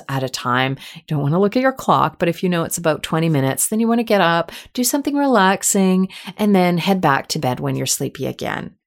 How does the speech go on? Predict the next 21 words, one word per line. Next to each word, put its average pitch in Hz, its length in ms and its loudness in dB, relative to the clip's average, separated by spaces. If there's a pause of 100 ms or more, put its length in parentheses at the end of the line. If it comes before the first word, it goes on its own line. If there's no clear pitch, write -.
(680)
But, 226 580 4 (140)
uh, - 160 -12 (120)
it's 208 380 4
basically 180 920 -2
getting 190 240 0
enough 269 240 0
sleep 220 560 0
is 185 340 -2
the 254 560 0
number 220 800 4
one 202 380 4
way 139 380 2 (320)
to 139 100 -6
fix - 400 0
your 262 100 4
mood 190 440 6 (300)
and 170 580 4
your 170 300 0
ability 185 920 -2 (120)
to - 160 -4 (140)
cope, - 460 -4